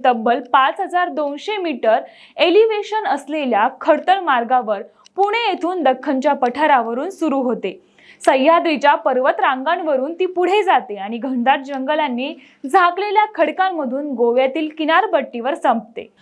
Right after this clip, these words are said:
अंतर पार करण्यासाठी एकोणचाळीस तासांचा वेळ मिळालेला होता. रेस अक्रॉस अमेरिका या स्पर्धेसाठी पात्र होण्यासाठी डेक्कन क्लिफहँगर ही स्पर्धा सदतीस तासांच्या आत पूर्ण करणं गरजेचं होतं. मात्र अहमद अली शेख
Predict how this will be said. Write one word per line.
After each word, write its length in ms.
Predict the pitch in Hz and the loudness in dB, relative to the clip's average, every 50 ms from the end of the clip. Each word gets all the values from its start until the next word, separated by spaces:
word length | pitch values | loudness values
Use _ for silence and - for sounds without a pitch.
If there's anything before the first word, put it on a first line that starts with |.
| _ _ _ | _ _ _
अंतर 420 | - 302 339 349 339 349 440 466 466 | 2 4 4 4 4 4 4 4 4
पार 280 | 466 453 370 359 381 | 4 4 4 4 2
करण्यासाठी 720 | 381 359 311 285 277 285 302 330 - 311 262 254 - 302 330 | -2 -4 -6 -6 -4 -6 -6 -4 -4 -4 -4 -4 -4 -6 -4
एकोणचाळीस 800 | - 254 262 247 - 320 330 349 - 381 320 311 381 381 403 | -2 -2 -2 0 0 0 0 2 2 2 2 2 2 0 0
तासांचा 540 | 339 262 240 - 285 247 247 240 302 302 294 | 0 -2 0 0 -2 -2 -2 -2 -2 -2 2
वेळ 220 | 262 277 285 302 | 2 2 2 2
मिळालेला 540 | 294 269 254 254 233 226 226 220 214 214 226 | 0 -4 -6 -4 -4 -2 -2 -2 0 0 -2
होता. 360 | 247 240 220 214 - 202 196 196 - _ _ _ _ _ - | -2 -2 -4 -6 -6 -8 -8 -8 -10 _ _ _ _ _ -2
रेस 320 | 254 302 330 370 453 453 | 2 4 4 4 4 4
अक्रॉस 520 | - 294 302 302 - 269 269 262 302 359 - | 4 2 2 2 2 2 2 2 2 0 -2
अमेरिका 680 | - - 247 254 269 330 359 359 339 240 240 208 190 | -2 -2 0 0 0 -2 -2 -2 -4 -4 -4 -6 -6
या 220 | 202 233 254 254 - | -2 0 0 0 0
स्पर्धेसाठी 800 | - - - 302 269 262 240 330 359 - 349 262 226 277 302 | 0 -2 -2 -2 -2 -2 -2 -4 -2 0 0 0 0 -2 -6
पात्र 420 | 330 311 - 330 330 381 - - 466 | -8 0 2 2 4 4 2 -2 -2
होण्यासाठी 720 | 453 403 359 320 302 330 320 311 262 240 247 226 233 - - - - - _ | -2 -2 -2 -2 -4 -6 -6 -6 -6 -6 -8 -10 -14 -16 -18 -20 -20 -20 _
डेक्कन 480 | - 247 320 320 - 330 415 427 453 440 | 0 2 2 2 2 2 0 0 0 0
क्लिफहँगर 720 | 427 - 302 381 453 440 453 415 330 269 247 220 226 220 | -2 0 2 2 2 2 0 0 0 0 0 0 0 0
ही 160 | 233 240 262 269 | 0 -2 -4 -6
स्पर्धा 520 | 262 - - 294 302 320 240 233 208 208 254 - | -2 0 2 2 2 4 4 2 2 2 -2 -6
सदतीस 500 | - 349 349 349 359 339 440 480 494 494 - | -8 -6 -4 -4 -2 2 2 2 2 2 2
तासांच्या 480 | 311 294 302 - 302 285 285 277 330 | 2 2 0 -2 -6 -8 -4 -2 0
आत 180 | 277 226 214 233 233 - - | 0 2 0 -2 -4 -6 -6
पूर्ण 300 | 330 320 339 294 302 294 | -4 -4 -2 -2 -2 -2
करणं 380 | - 247 233 226 240 311 320 | -2 -2 -2 0 0 0 0
गरजेचं 460 | 277 285 262 240 214 247 226 220 240 247 | 2 2 2 2 0 -2 -2 -2 -2 -4
होतं. 320 | 233 208 247 - 175 - | -6 -6 -8 -10 -12 -6
मात्र 300 | 220 226 220 220 220 240 | -4 -2 -2 0 2 2
अहमद 520 | 240 - 240 247 254 277 330 392 403 392 370 | 2 4 4 2 2 2 2 2 2 4 2
अली 180 | 339 302 349 | 2 2 0
शेख 300 | 339 349 349 370 285 226 | -2 -4 -4 -2 -2 -2